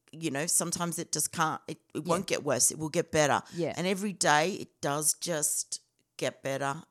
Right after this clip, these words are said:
Speaker 1: and better.
Speaker 2: Yeah.
Speaker 1: Um, and
Speaker 2: And
Speaker 1: that
Speaker 2: you, I really loved
Speaker 1: confidence.
Speaker 2: when you, where you talked about, we talked a bit before the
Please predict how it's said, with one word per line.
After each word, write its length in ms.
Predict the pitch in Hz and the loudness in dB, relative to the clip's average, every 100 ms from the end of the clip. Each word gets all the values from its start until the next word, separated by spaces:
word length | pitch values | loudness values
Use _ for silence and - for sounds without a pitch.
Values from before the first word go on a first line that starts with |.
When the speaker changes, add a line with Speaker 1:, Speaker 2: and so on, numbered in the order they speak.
| - | -8
Speaker 1:
and 160 | 139 | -6
better. 340 | 127 120 101 64 - | -4 -4 -4 -8 -8
Speaker 2:
Yeah. 280 | 165 135 - _ | -10 -8 -12 _
Speaker 1:
Um, 680 | 143 143 139 143 135 139 131 - _ _ _ _ _ - - _ _ _ _ _ _ | 2 2 2 0 -4 -6 -8 -14 _ _ _ _ _ -20 -20 _ _ _ _ _ _
and 60 | - | 0
Speaker 2:
And 60 | 240 | 2
Speaker 1:
that 80 | 277 | 2
Speaker 2:
you, 120 | 285 | 2
I 160 | 220 | 2
really 280 | 254 294 311 | 2 4 4
loved 260 | 277 247 - | 8 6 6
Speaker 1:
confidence. 180 | 247 233 | 4 4
Speaker 2:
when 40 | |
you, 220 | 226 220 208 | 4 2 2
where 160 | 202 | 2
you 120 | 202 202 | 2 2
talked 340 | 214 196 - | 2 0 0
about, 280 | 190 165 131 | -2 0 0
we 80 | 190 | -2
talked 280 | 196 - - - | -2 -4 -8 -10
a 80 | 165 | -6
bit 160 | 190 | -6
before 400 | 190 - 196 185 | -6 -4 -2 0
the 300 | 170 160 107 | -2 -2 -4